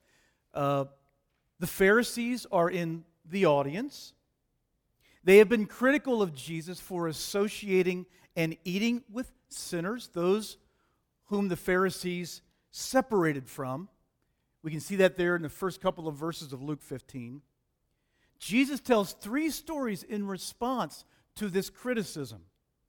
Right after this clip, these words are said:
The parable of the lost sheep and the parable of the lost coin.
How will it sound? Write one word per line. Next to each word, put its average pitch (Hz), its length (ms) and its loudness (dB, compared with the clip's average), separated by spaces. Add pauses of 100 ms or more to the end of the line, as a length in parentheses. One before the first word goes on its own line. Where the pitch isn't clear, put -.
(1500)
The 147 80 -12
parable 175 360 4
of 160 60 0
the 160 60 2
lost 147 280 0
sheep 262 380 -8 (800)
and 185 120 0
the 185 80 -2
parable 202 340 4
of 190 80 4
the 196 40 6
lost 190 360 4
coin. 165 440 -4